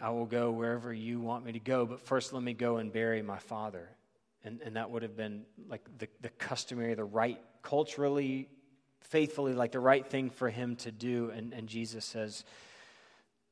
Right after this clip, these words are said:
"Let the bed, dead bury their dead." Like, don't allow your understanding of the law to get in the way of being faithful to follow me as just, like, don't, you don't get to dictate the terms, which I think we do so often.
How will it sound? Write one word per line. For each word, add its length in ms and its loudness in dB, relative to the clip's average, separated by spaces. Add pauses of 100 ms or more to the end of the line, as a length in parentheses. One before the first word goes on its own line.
(200)
"Let 120 -12
the 60 -16
bed, 300 -6 (180)
dead 380 -8
bury 260 -8
their 140 -12
dead." 260 -10
Like, 160 -8
don't 280 -2 (100)
allow 640 -2
your 240 -10
understanding 640 -6
of 100 -10
the 100 -6
law 340 0
to 160 -10
get 180 -6
in 140 -6
the 100 -8
way 360 -4
of 120 -10 (260)
being 200 -8
faithful 480 -8
to 140 -18
follow 340 -6
me 360 -14
as 320 -12 (120)
just, 180 -14
like, 260 -10
don't, 300 -4
you 200 -4
don't 180 -4
get 140 -8
to 100 -10
dictate 440 -12
the 60 -14
terms, 480 -18 (1700)
which 160 -6
I 40 -2
think 220 -8 (180)
we 120 -12
do 280 -6
so 280 -10
often. 400 -14